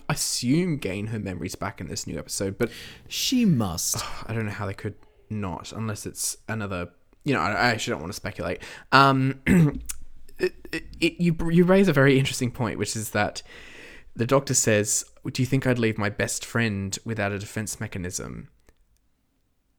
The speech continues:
Speaker 1: That is such a
Speaker 2: Hmm.
Speaker 1: lazy <laughs> device, A, but also B,
Speaker 2: Yeah.
Speaker 1: what he actually does is leave her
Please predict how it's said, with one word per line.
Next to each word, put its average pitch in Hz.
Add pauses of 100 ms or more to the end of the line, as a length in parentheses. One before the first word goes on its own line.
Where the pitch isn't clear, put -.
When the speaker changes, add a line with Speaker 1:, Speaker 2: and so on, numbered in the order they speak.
(140)
Speaker 1:
That 165
is 175
such 160
a 196
Speaker 2:
Hmm. 151
Speaker 1:
lazy 117 (280)
<laughs> -
device, - (340)
A, 104 (380)
but 131
also 135 (140)
B, 143 (240)
Speaker 2:
Yeah. - (640)
Speaker 1:
what 143
he 165
actually 185
does 107
is 117
leave 123
her 113